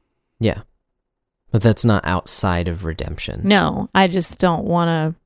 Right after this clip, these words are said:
Speaker 1: Sugarcoat it.
Speaker 2: sugarcoat it.
Speaker 1: Yeah. Yeah, no, I agree. I agree. Um, yeah, it's something to repent of and to be healed from to a certain extent.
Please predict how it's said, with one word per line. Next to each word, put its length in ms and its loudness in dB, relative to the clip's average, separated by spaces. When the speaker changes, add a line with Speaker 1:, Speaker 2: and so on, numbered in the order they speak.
Speaker 1:
Sugarcoat 500 0
it. 260 2
Speaker 2:
sugarcoat 220 -2
it. 100 -2
Speaker 1:
Yeah. 160 4
Yeah, 240 4
no, 340 2
I 100 0
agree. 420 0
I 60 -2
agree. 400 -2
Um, 380 -4
yeah, 200 0
it's 160 -6
something 340 -2
to 120 -4
repent 420 -2
of 340 -6
and 160 0
to 80 -4
be 100 -2
healed 380 -2
from 320 -4
to 120 0
a 60 0
certain 260 -4
extent. 360 -6